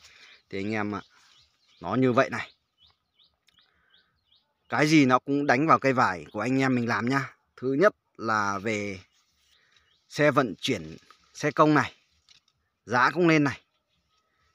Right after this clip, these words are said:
Đấy, thùng xốp cũng lên này. Đấy, đá cũng lên này. Đấy, tiền công nhân làm cũng lên này.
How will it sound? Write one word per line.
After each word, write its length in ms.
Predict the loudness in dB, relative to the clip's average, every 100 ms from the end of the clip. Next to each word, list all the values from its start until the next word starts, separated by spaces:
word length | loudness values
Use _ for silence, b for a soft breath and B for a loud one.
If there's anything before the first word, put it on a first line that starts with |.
| _
Đấy, 260 | -16 -16 -16 _ _ _ _
thùng 240 | -4 -4 -2
xốp 260 | 0 0 _
cũng 140 | -2 2
lên 180 | 2
này. 200 | 2 -2 _ _ _ _ _ _ _ _ _ _ _ _ _
Đấy, 140 | -20 -20 _ _
đá 380 | -2 0 0 -4
cũng 180 | 0 4
lên 200 | 4 4
này. 180 | -2 -10 _ _ _ _ _ _ _ _ _ _ _ _ _
Đấy, 160 | -20 -20 _ _ _ _ _ _ -4
tiền 260 | -2 0
công 280 | 0 0 2
nhân 280 | 2 2 2
làm 300 | 0 -2 -6
cũng 180 | -4 0
lên 180 | 0
này. 180 | 0 -6